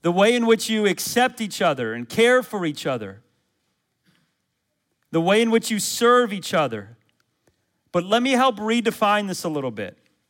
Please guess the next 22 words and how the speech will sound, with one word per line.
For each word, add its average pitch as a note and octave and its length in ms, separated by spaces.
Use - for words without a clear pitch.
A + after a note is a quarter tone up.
Because F#3 480
the F#3 100
church B3 520
being A3 240
the G#3 80
most G#3 260
loving G#3 420
place A3 400
in G3+ 80
the F#3+ 120
world F3 560
is E3+ 120
a G3 60
church A3 420
where G#3 120
there's D#3 420
a - 100
genuineness D3 1160
about C3 380
it. F2 100
Meaning G#3+ 340
this, F3 480